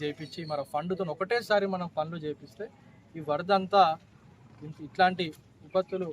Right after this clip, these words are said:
వచ్చినప్పుడు హుజరాబాద్ పట్టణం ముఖ్యంగా ఈ లోతట్టు ప్రాంతాల్లో ఉన్న వాళ్ళకి ఇబ్బంది కలగకుండా, ఎందుకంటే ఇంత పడ్డ దాదాపు ఎనభై శాతం, ఎనభై శాతం వార్డులలో ఇబ్బంది జరగలేదు దేవుడి దయ వల్ల. కానీ అక్కడ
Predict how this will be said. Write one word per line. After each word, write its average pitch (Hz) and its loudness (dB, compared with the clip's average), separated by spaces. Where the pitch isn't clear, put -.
వచ్చినప్పుడు 170 -6
హుజరాబాద్ 185 6
పట్టణం 175 0
ముఖ్యంగా 156 -6
ఈ 143 -16
లోతట్టు 156 -8
ప్రాంతాల్లో 143 -6
ఉన్న 139 -14
వాళ్ళకి 139 -12
ఇబ్బంది 165 -8
కలగకుండా, 135 -12
ఎందుకంటే 151 -12
ఇంత 156 -6
పడ్డ 147 0
దాదాపు 185 6
ఎనభై 180 2
శాతం, 180 2
ఎనభై 175 -4
శాతం 175 2
వార్డులలో 170 4
ఇబ్బంది 170 -4
జరగలేదు 135 -6
దేవుడి 147 -6
దయ 139 -2
వల్ల. 131 -8
కానీ 202 4
అక్కడ 190 0